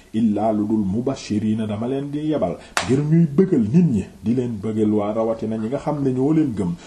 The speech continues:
wa mundiriina, di leen xupp ñoom itam ñi leen gëm, waaye rawatina yéeféer yi nga xam ne ñooy weddi, di leen, ndax ñoom amul dara luñ leen di bëggal, di leen xupp, di leen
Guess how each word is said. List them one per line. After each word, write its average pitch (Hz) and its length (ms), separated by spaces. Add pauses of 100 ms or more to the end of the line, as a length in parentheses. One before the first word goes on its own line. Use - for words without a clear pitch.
(140)
wa 107 140
mundiriina, 107 640
di 107 140
leen 147 180
xupp 175 280
ñoom 107 280
itam 131 240
ñi 180 100
leen 196 220
gëm, 117 220
waaye 107 260
rawatina 139 420
yéeféer 127 520
yi 113 120
nga 147 120
xam 131 180
ne 101 100
ñooy 107 220
weddi, 101 360 (260)
di 90 160
leen, 120 140
ndax 113 160
ñoom 117 200
amul 123 280
dara 143 180
luñ 143 200
leen 104 160
di 113 80
bëggal, 104 340 (220)
di 107 120
leen 107 180
xupp, - 300 (360)
di 104 140
leen 110 220